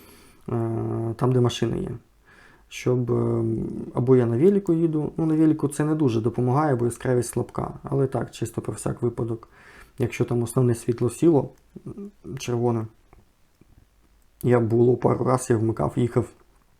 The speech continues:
із цим ліхтариком, ну, хоч якось себе п-, позначити, окрім катафотів. Е, ну і коли йдеш, то це вже більше має сенсу. Я не знаю, не, не пробував, на якій відстані від-, видно цей, е,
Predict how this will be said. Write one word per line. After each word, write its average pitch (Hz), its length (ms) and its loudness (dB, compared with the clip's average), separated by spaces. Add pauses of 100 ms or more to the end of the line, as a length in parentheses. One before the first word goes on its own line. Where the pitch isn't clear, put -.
(340)
із 120 120 -2
цим 113 200 -2
ліхтариком, 120 500 0
ну, 120 80 2
хоч - 280 -4
якось 117 360 0
себе 131 200 -2
п-, - 180 -12
позначити, 123 580 -2
окрім 113 260 -2
катафотів. - 580 -6 (1200)
Е, 127 40 -6 (680)
ну 143 260 6
і 156 120 4
коли 147 260 4
йдеш, 180 420 2 (220)
то 127 140 -2
це 170 220 2
вже 131 180 4
більше 120 320 0
має 117 200 0
сенсу. 180 360 0
Я 135 160 4
не 156 120 0
знаю, 147 300 2
не, 127 80 4
не 131 220 2
пробував, 120 440 2
на 117 140 2
якій 120 240 -2
відстані 131 380 0
від-, 117 180 0
видно 113 360 2
цей, 113 360 0
е, 117 260 -2